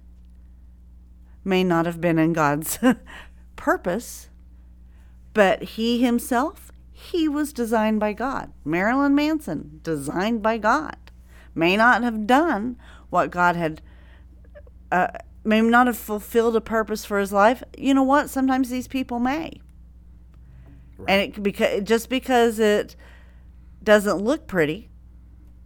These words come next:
Speaker 1: doesn't mean anything. I mean, God hardened Pharaoh's heart. Things Pharaoh did that was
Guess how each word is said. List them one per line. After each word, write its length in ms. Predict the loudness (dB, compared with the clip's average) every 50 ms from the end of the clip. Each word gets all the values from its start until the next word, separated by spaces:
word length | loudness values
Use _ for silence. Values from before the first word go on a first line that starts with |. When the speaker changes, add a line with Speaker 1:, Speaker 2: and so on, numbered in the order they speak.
| -20 -20 -20 -20 -20 -20 -20 -20 -20 -20 -20 -20 -20 -20 -20 -20 -20 -20 -20 -20 -20 -12 -2
Speaker 1:
doesn't 420 | 2 4 4 4 4 0 -2 0
mean 240 | 2 2 4 4 4
anything. 440 | 2 2 0 -2 -4 -2 -2 0 0
I 60 | 0
mean, 400 | 0 0 0 -2 -2 -2 -4 -6 -10 -16 -20 -20 -20 -20 -20 -18 -10
God 400 | -2 2 4 4 6 6 4 4
hardened 760 | 2 -2 0 4 4 6 6 4 2 0 -2 -2 0 -2 -2 -6
Pharaoh's 800 | -8 -6 -2 0 2 2 2 2 2 2 2 4 2 0 0 -2
heart. 520 | -2 -2 0 0 -2 -4 -6 -10 -20 -20 -20 -20 -20 -20 -20 -20 -20 -20 -20 -20 -20 -20 -20 -20 -20 -20 -20 -20 -20 -20 -16 -8
Things 460 | -2 0 2 2 2 0 0 -4 -8 -20 -20 -20 -20 -20
Pharaoh 640 | -8 -2 2 4 4 4 4 4 6 6 6 6 6
did 640 | 4 4 2 2 4 4 2 0 -2 -4 -10 -14 -16 -18 -18 -20 -20 -20 -20 -20 -20 -20 -20 -20 -20 -20 -18 -6 -2
that 280 | 2 2 2 2 2
was 580 | 0 2 2 2 2 2 -2 -4 -8 -14 -18